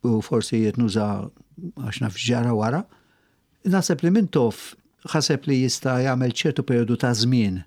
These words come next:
u mbagħad iġiba elezzjoni, sa tant jirranġaw b'xi mod il-makkinarju. Mintoff ma kienx komdu li qed hemmhekk minn m'għandu, m'għandu il-, il-maġġoranza warajja.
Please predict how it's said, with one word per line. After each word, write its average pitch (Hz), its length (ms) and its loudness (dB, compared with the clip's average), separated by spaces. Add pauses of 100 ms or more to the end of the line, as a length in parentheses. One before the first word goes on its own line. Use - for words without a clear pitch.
(1200)
u 143 100 4
mbagħad 120 320 2
iġiba 113 340 4
elezzjoni, 120 480 2
sa 131 180 0
tant 123 280 -2
jirranġaw 117 500 0
b'xi - 220 0
mod 110 240 0
il-makkinarju. 110 680 0
Mintoff 120 300 0
ma 104 80 -4
kienx 104 180 -4
komdu 104 360 -6 (480)
li 117 120 2
qed 120 220 -2
hemmhekk 104 400 -2
minn 104 160 -2
m'għandu, 101 360 -6 (320)
m'għandu 113 420 -14 (140)
il-, 117 340 -18 (720)
il-maġġoranza 104 580 -4
warajja. - 320 -14